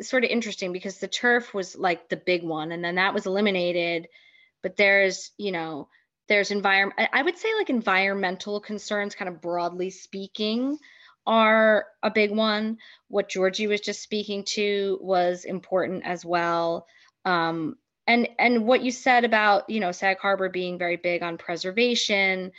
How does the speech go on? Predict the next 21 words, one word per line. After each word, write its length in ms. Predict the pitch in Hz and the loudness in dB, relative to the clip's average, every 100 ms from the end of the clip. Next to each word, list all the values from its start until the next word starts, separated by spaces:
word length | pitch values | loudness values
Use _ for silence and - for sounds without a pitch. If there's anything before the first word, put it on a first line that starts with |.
| - - - _ | -20 -20 -20 _
both 220 | 190 185 | -2 0
environmental 680 | 196 190 185 190 185 185 185 | 0 2 2 2 0 0 -2
and 140 | 180 | -2
historic, 800 | 180 185 - 233 226 202 185 180 - | -4 -6 -2 2 6 6 6 2 -6
I, 380 | 175 175 - 185 - | 0 0 0 -4 0
I, 80 | 180 | -2
I 120 | - _ _ _ | -2 _ _ _
definitely 560 | 196 202 214 202 185 190 | 0 0 -2 -2 -4 -6
see 360 | - 208 190 | -10 -6 -4
that. 280 | 175 160 160 | -4 -4 -6
I 120 | 185 | -6
mean, 340 | 190 185 180 180 - - _ | -4 -4 -4 -8 -14 -20 _
there 200 | - 214 | 4 6
are 140 | - 214 | 6 4
people 640 | - 214 - 196 190 - - | 0 -6 2 4 4 2 -6
who 120 | 190 | -4
will 200 | 185 180 | -2 -2
say 260 | - 185 | -2 -2
everything 560 | 185 185 190 185 180 180 | 0 -2 -2 -4 -6 -8
from, 540 | - 190 175 170 170 - _ _ _ _ | -4 -2 0 -2 -6 -12 _ _ _ _
ha-, 240 | - 208 | -8 -6